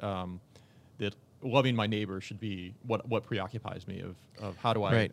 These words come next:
Speaker 1: how do I help this person or, or love this person or forgive this person. Um, and if I forget to make the sign of the cross or, or don't really find that to be an appealing, <laughs> uh, pious practice at all, um,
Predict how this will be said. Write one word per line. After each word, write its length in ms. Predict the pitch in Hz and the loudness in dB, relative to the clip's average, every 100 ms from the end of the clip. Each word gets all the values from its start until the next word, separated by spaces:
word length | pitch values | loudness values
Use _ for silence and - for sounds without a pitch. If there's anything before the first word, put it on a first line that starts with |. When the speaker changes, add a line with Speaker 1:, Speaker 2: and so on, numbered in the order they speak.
| - | 0
Speaker 1:
how 80 | |
do 80 | 107 | 0
I 200 | 98 95 - | 0 -2 -8
help 260 | - 113 - | -2 -2 -2
this 160 | 98 | -8
person 420 | - 110 - 101 95 | -4 -6 -6 -8 -6
or, 240 | 90 95 | -8 -8
or 100 | 107 | -8
love 180 | 98 101 | -2 -2
this 120 | 95 | -4
person 360 | - 98 - 95 | -6 -8 -8 -10
or 100 | 92 | -8
forgive 300 | - 101 107 | -8 -4 -4
this 140 | 98 | -4
person. 440 | - 104 92 95 92 - - - - - - 107 | -6 -8 -6 -10 -12 -16 -20 -20 -20 -20 -12 -6
Um, 360 | 101 95 92 - | -4 -4 -6 -2
and 100 | 135 | 0
if 160 | 143 | 2
I 280 | 123 110 104 - - | 4 4 4 -2 -6
forget 180 | 123 117 | -4 -2
to 60 | 113 | 0
make 140 | 104 | 0
the 80 | 110 | -2
sign 120 | 113 | -2
of 60 | 98 | -4
the 60 | |
cross 460 | - 104 98 - - - - - | -2 -2 -2 -6 -14 -20 -20 -6
or, 280 | 104 101 101 | -2 -2 -2
or 140 | 107 107 | -2 0
don't 240 | 107 107 - | 0 -2 -6
really 160 | 107 | -6
find 220 | 98 110 101 | -2 0 0
that 100 | 95 | -2
to 60 | |
be 80 | 101 | -4
an 80 | 95 | -4
appealing, 440 | - 113 117 160 - - | -2 2 2 2 -2 2
<laughs> 140 | 143 | 6
uh, 100 | 147 - | 8 10
pious 340 | 147 131 156 | 10 8 8
practice 300 | 156 135 127 | 6 6 4
at 80 | 120 | 4
all, 280 | 131 117 113 - - - | 6 6 4 -4 -16 0
um, 400 | 131 120 107 104 | 4 6 4 0